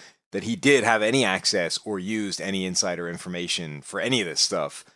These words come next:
Um, it's not like he was finding out, you know, injury report stuff and then officially going and betting on,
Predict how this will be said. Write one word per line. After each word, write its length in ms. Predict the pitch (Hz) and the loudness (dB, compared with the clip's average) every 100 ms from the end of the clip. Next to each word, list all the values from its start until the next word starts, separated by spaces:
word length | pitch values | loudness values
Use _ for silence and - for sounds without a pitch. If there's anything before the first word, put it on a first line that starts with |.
| _ _ | _ _
Um, 260 | 82 85 80 | -8 -6 -4
it's 200 | 104 - | -2 0
not 220 | 107 92 | 0 2
like 160 | 104 98 | 2 0
he 140 | 104 | -2
was 180 | 95 85 | -4 -2
finding 400 | - 101 95 90 | 0 2 2 0
out, 260 | 87 87 80 | 2 2 0
you 80 | 87 | -4
know, 120 | 82 | -2
injury 280 | 98 95 90 | -4 -4 -6
report 400 | 87 - 92 - | -6 -6 -8 -6
stuff 300 | - 85 82 | -2 -4 -4
and 100 | 85 | -6
then 80 | |
officially 440 | 78 - 92 - 82 | -8 -8 -6 -6 -6
going 260 | 85 80 | -6 -6
and 100 | 76 | -6
betting 280 | - 85 78 | -4 -4 -4
on, 180 | 76 73 | -8 -10